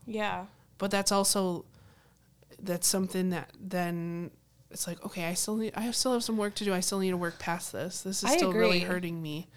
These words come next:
Speaker 1: But you're more than welcome to reach out to us as well if you feel like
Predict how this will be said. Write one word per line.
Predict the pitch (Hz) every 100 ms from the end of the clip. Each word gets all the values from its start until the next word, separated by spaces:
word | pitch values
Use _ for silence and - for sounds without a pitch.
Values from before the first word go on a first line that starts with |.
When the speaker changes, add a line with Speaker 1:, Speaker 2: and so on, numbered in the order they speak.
| -
Speaker 1:
But | 240 220
you're | 233 269
more | 226 214
than | 294 277
welcome | 196 226 214 202
to | 196
reach | 185 202
out | 175 185 -
to | 185
us | 180 185
as | 175
well | 180 175 170 165 170
if | 185 185
you | 185 190 180 185 196 -
feel | 208 196
like | 196 190